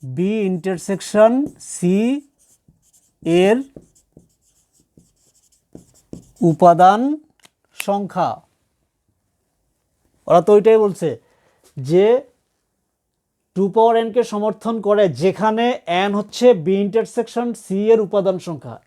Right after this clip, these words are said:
এন হচ্ছে বি ইন্টারসেকশন সি এর উপাদান সংখ্যা। আমি কিন্তু বোঝানোর চেষ্টা করতেছি।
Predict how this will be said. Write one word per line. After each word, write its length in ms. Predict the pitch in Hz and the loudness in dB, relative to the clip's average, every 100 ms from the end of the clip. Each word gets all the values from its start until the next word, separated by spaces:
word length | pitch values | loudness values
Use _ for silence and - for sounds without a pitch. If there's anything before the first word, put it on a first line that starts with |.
| - | -4
এন 320 | 185 214 226 | -2 0 -2
হচ্ছে 360 | 226 226 247 | -6 -2 0
বি 180 | 233 180 196 | 2 0 -2
ইন্টারসেকশন 580 | 190 208 - 202 220 | -2 -6 -8 -10 -8
সি 220 | 214 - 202 | -8 0 2
এর 80 | |
উপাদান 340 | 190 185 180 180 | 2 0 -2 -2
সংখ্যা। 240 | 175 165 | -4 -2
আমি 120 | 180 | -2
কিন্তু 200 | 196 208 | -2 -4
বোঝানোর 400 | 208 170 165 202 | -2 2 2 2
চেষ্টা 260 | 202 190 170 | 0 -4 -4
করতেছি। 460 | 147 - 131 107 | -6 -8 -12 -12